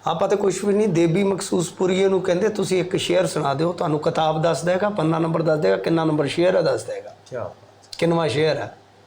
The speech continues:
Speaker 1: ਲਿਖਤ ਦਾ।
Speaker 2: "ਸ਼ਿੱਦਤ ਸੇ ਸੁਨੇ ਔਰ ਯਾਦ ਕੀਏ
Speaker 1: ਹਾਂ
Speaker 2: ਕਹੀਏ।"
Speaker 1: ਜੀ, ਦੇਬੀ ਮਖਸੂਸਪੁਰੀਏ ਬਾਰੇ ਗੱਲ ਪ੍ਰਸਿੱਧ ਹੈ
Speaker 2: ਹੂੰ।
Speaker 1: ਕਿ ਤੁਸੀਂ, ਅਹ, ਪਾਤਰ ਸਾਹਿਬ ਦੀ ਪੰਕਤੀ ਦੱਸ ਦਿਓ, ਤੁਹਾਨੂੰ ਕਿਤਾਬ ਦੱਸ ਦੇਣਗੇ,
Speaker 2: ਜੀ।
Speaker 1: ਪੰਨਾ ਦੱਸ ਦੇਣਗੇ, ਕਿੰਨਾ,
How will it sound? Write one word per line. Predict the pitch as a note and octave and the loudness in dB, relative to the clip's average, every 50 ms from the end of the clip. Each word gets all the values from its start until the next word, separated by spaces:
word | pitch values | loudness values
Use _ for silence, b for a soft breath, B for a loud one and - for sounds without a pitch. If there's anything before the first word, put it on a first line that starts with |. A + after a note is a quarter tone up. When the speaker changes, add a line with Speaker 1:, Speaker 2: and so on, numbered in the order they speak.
| - - | -8 -4
Speaker 1:
ਲਿਖਤ | C#3 C#3+ B2+ B2+ C3 | -2 -2 0 0 -2
ਦਾ। | A#2 A2+ A2 A2 - - - | -4 -4 -8 -10 -12 -16 -18
Speaker 2:
"ਸ਼ਿੱਦਤ | - - D3 C3+ C#3 D3 C#3+ D3 | -14 -12 -12 -8 -6 -6 -6 -6
ਸੇ | - - D3+ | -4 -4 -4
ਸੁਨੇ | D3 - - C3 C3 C3 C3 B2+ | -4 -6 -8 -6 -4 -2 -2 0
ਔਰ | B2+ A#2+ | 0 0
ਯਾਦ | A#2 A#2 A#2 A#2 A2+ A2+ A#2 | -2 -2 -2 -2 -2 -4 -6
ਕੀਏ | A2+ A#2 A2+ A2+ | -8 -8 -6 -2
Speaker 1:
ਹਾਂ | C#3 F#3+ G#3+ | 0 0 0
Speaker 2:
ਕਹੀਏ।" | - G3+ E3 | 0 0 0
Speaker 1:
ਜੀ, | - D#3 D3+ C#3+ C3+ C3 A#2+ A#2+ B2 | 0 2 2 2 2 2 2 2 2
ਦੇਬੀ | A#2+ A2+ A#2 A#2+ D3 D3 C#3+ D#3 F#3+ G3 | 0 0 0 0 0 2 2 2 2 2
ਮਖਸੂਸਪੁਰੀਏ | F#3 E3+ - F3+ F3+ E3+ D#3+ - E3+ D#3+ E3 D#3 D#3 E3 E3+ E3+ | 2 2 0 0 0 2 2 2 2 2 2 2 4 4 4 4
ਬਾਰੇ | D#3 C#3+ C#3 D3 F#3 A3+ B3 | 4 2 2 4 4 4 4
ਗੱਲ | G3+ F3 E3+ E3 F3 F3+ F3 | 4 4 4 4 2 2 2
ਪ੍ਰਸਿੱਧ | F3+ E3+ D3 - F3+ E3+ D3 C#3+ | 0 0 0 2 0 0 2 2
ਹੈ | D#3+ F#3 A#3+ A#3 E3 - - - | 2 2 2 0 0 -2 -4 -6
Speaker 2:
ਹੂੰ। | F3+ E3+ C#3+ A#2 G#2 - B B B B - | -6 -6 -6 -6 -10 -14 B B B B -6
Speaker 1:
ਕਿ | - - | -4 -2
ਤੁਸੀਂ, | D#3 - F3 E3 F#3+ G#3+ A3 G#3+ - - | 0 0 0 2 2 0 0 -2 -4 -8
ਅਹ, | - - - - D#3+ D#3 D3+ | -10 -6 0 2 2 2 2
ਪਾਤਰ | D3+ - F3 F3 F3 - G#3+ F3+ | 2 0 -2 0 0 0 -2 0
ਸਾਹਿਬ | - G#3 G#3 G#3 G3 | 0 0 0 2 2
ਦੀ | A3 G#3+ | 0 0
ਪੰਕਤੀ | - G3 F#3 F3+ - - G#3+ G#3 | 0 0 -2 -2 -2 -2 0 2
ਦੱਸ | G#3 G3+ F#3+ | 2 2 2
ਦਿਓ, | E3+ A3 G#3+ | 2 2 2
ਤੁਹਾਨੂੰ | G3+ G#3+ G3 F3+ D#3+ | 2 2 2 2 2
ਕਿਤਾਬ | F3 E3+ E3+ E3+ E3 E3 E3+ E3+ | 2 2 2 2 0 0 2 2
ਦੱਸ | F#3 F3+ D3+ | 2 2 2
ਦੇਣਗੇ, | F3 G3+ G3+ G#3 G3+ G3 D3+ C3+ B2+ | 2 2 2 2 2 2 0 -2 -6
Speaker 2:
ਜੀ। | - C3+ B2+ A#2 G#2+ - - | -6 -4 -4 -4 -4 -2 0
Speaker 1:
ਪੰਨਾ | F3+ F#3 F#3+ F#3 F#3 | 0 2 2 2 2
ਦੱਸ | F#3 F#3+ E3+ E3+ | 4 2 2 2
ਦੇਣਗੇ, | F3 B3 C4+ A3+ A3+ F3+ F3+ E3 - B B B B B B - | 2 0 0 2 2 2 0 0 -2 B B B B B B -2
ਕਿੰਨਾ, | F3+ F#3+ G3 | 0 2 2